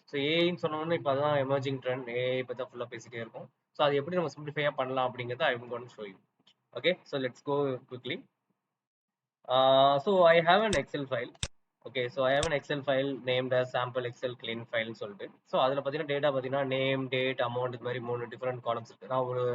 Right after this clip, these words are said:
எக்ஸாம்பிளுக்காக சின்ன டேட்டா ஃபைல் எடுத்திருக்கேன். Uh, if required, நம்ம நிறைய sets of data பண்ணுவோம். Okay. So, இப்போ வந்து இந்த ஃபைல் பாத்தீங்கன்னா இதுல நேம், டேட், அமௌண்ட் எல்லாமே பாத்தீங்கன்னா ரொம்ப ஜம்பிள்டா, ஒரு கிளீன்ட் அப்பாவே இல்ல. நேம் பாத்தீங்கன்னா ஜான் பாத்தீங்கன்னா it's not starting from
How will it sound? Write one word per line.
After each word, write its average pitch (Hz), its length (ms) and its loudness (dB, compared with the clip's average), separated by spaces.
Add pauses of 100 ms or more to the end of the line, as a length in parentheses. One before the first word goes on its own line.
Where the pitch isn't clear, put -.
எக்ஸாம்பிளுக்காக 147 540 -2
சின்ன 139 300 -2
டேட்டா 131 260 0
ஃபைல் 123 240 -4
எடுத்திருக்கேன். 113 380 -10 (440)
Uh, 131 220 8
if 139 140 2
required, 165 360 4
நம்ம 139 420 2
நிறைய 123 340 0
sets 131 200 -6
of 127 100 0
data 113 200 -4
பண்ணுவோம். 98 380 -10
Okay. 123 200 -6 (520)
So, 214 100 4 (320)
இப்போ 196 300 2
வந்து 180 240 8 (300)
இந்த 160 180 2
ஃபைல் 160 280 2
பாத்தீங்கன்னா 139 420 0
இதுல 135 260 0
நேம், 147 340 0 (360)
டேட், 139 500 0
அமௌண்ட் 135 360 0
எல்லாமே 147 240 2
பாத்தீங்கன்னா 131 360 0
ரொம்ப 151 300 -2 (680)
ஜம்பிள்டா, 139 520 0
ஒரு 127 100 -4
கிளீன்ட் 143 320 0
அப்பாவே 135 260 2
இல்ல. 123 140 -4 (240)
நேம் 147 280 -2
பாத்தீங்கன்னா 135 300 -2
ஜான் 135 360 2
பாத்தீங்கன்னா 131 360 -4
it's 131 220 -8
not 131 160 2
starting 127 360 2
from 123 180 -4